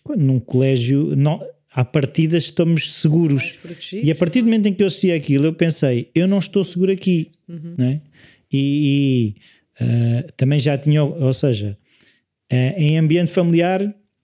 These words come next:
Speaker 1: o acidente do meu irmão também trouxe muita insegurança, eh, o facto de ter sido
Speaker 2: Claro.
Speaker 1: atropelado trouxe muita insegurança à família, ou seja,
Speaker 2: Uhum,
Speaker 1: já
Speaker 2: uhum.
Speaker 1: havia receio da segurança,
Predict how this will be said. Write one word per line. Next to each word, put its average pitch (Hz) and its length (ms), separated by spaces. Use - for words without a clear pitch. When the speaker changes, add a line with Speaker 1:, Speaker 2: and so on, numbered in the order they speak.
Speaker 1:
o 131 240
acidente 151 380
do 156 80
meu 151 80
irmão 160 240
também 170 240
trouxe 165 360
muita 170 300
insegurança, 156 1000
eh, 135 680
o 123 80
facto 139 260
de - 60
ter 143 60
sido - 160
Speaker 2:
Claro. 139 80
Speaker 1:
atropelado 143 420
trouxe 165 260
muita 165 200
insegurança 160 460
à 147 40
família, 151 380
ou 139 80
seja, 113 320
Speaker 2:
Uhum, 180 140
Speaker 1:
já 143 180
Speaker 2:
uhum. 160 40
Speaker 1:
havia 160 320
receio 165 640
da 165 120
segurança, 160 1000